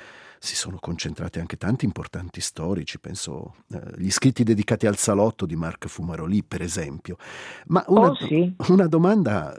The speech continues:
Speaker 1: che credo sorga abbastanza spontanea, ma uno storico e lei stessa come lavora su fonti legati al pettegolezzo? Certo ci sono le vignette,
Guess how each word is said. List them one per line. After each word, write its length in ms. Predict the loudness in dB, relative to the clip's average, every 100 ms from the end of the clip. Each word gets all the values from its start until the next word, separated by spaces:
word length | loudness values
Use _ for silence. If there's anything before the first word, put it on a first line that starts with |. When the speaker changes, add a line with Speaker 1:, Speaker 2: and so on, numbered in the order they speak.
| -12
Speaker 1:
che 160 | -10
credo 280 | -4 -2 -2
sorga 320 | -4 -6 -6
abbastanza 440 | -8 -8 -6 -6 -6
spontanea, 560 | -6 -8 -10 -10 -8
ma 140 | 0 4
uno 220 | 4 4
storico 760 | 4 2 -2 -12 -12 -10 -4 -2
e 60 |
lei 180 | 2 2
stessa 600 | 0 -2 -6 -4 -2 -2
come 260 | 2 4 4
lavora 480 | 2 -2 -4 -4 -8 -10 -20 -20 -4
su 280 | 0 2 0
fonti 760 | 0 4 6 6 4 -2 -8 0
legati 580 | 0 2 -2 -4 -6
al 320 | -6 -8 -10 -8
pettegolezzo? 640 | -8 -6 -8 -6 -8 -8
Certo 280 | -2 -2 -2
ci 120 | -8
sono 240 | -6 -4 -4
le 100 | -4
vignette, 640 | -4 -2 0 0 -2 -10